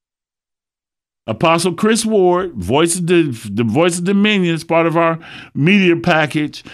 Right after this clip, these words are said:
You go there and you order Radical Evangelism. And guess what? If you can't afford the twenty dollars, write me at Ward International,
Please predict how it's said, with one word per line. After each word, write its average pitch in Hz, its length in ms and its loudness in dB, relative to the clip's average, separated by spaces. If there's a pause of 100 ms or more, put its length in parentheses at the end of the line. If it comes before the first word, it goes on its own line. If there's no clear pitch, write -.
(240)
You 110 160 -2
go 165 260 2
there 180 200 2
and 170 100 2
you 156 100 0
order 180 560 0 (720)
Radical 156 560 2
Evangelism. 190 840 0 (1200)
And 190 180 -2
guess 233 240 0
what? 196 320 -2
If 160 160 2
you 277 100 4
can't 254 280 2
afford 202 260 0
the 175 60 -6
twenty 208 260 0
dollars, 190 380 0
write 190 300 0
me 131 300 -2
at 113 140 0
Ward 151 380 0
International, 143 800 -2